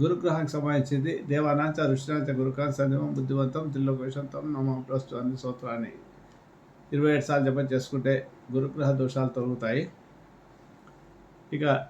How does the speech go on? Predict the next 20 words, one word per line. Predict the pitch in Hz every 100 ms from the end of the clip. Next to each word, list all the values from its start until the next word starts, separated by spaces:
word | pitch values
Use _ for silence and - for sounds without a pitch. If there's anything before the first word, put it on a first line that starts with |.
| 160
ఈరోజు | 156 165 156
తారాబలాన్ని | 147 165 175 165 156 143
పరిశీలిస్తే | 131 127 151 131 - 165 165 - - - - - - - - - - - - - - - 214 208 - 160
ఈరోజు | 156 190 190
పూర్వభాద్ర | - 175 202 208 190 180
నక్షత్రం | 170 139 156 165
కాబట్టి | 160 160 156
అశ్విని, | 156 139 170 180
మఖ, | 156 143 151 151
మూల | 139 151 156
నక్షత్రాలకు | 135 156 139 151 160
నైరుతి | 139 139 170 165
తార | 160
అవుతుంది, | 143 131 - 147
బాగాలేదు. | 147 127 135 143 135 139 180 -
భరణి, | 131 156 165 185
పూర్వ, | 156 156 156
పల్గుని, | 151 143 143 160
పూర్వాషాఢ | 143 143 139 143 135
నక్షత్రాలకు, | 131 127 139 135 131 135 135